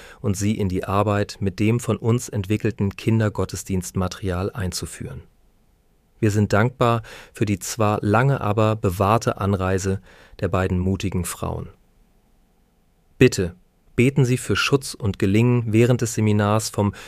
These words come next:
null fünften und null achten Mai. Vielen Dank.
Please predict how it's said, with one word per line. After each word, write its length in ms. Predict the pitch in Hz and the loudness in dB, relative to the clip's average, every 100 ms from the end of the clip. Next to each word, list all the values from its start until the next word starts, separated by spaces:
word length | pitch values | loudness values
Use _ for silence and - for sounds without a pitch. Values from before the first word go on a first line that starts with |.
| - - | -20 -2
null 260 | 104 110 | 2 2
fünften 440 | 117 - 117 - 113 | 2 0 0 0 -2
und 160 | 98 | 2
null 220 | 98 117 - | 4 4 2
achten 420 | 104 - 98 92 | -4 -4 -2 -2
Mai. 340 | 87 82 82 - _ _ | -2 -6 -12 -20 _ _
Vielen 380 | - 113 92 87 | -6 -2 0 0
Dank. 380 | 92 143 - | -2 -2 -4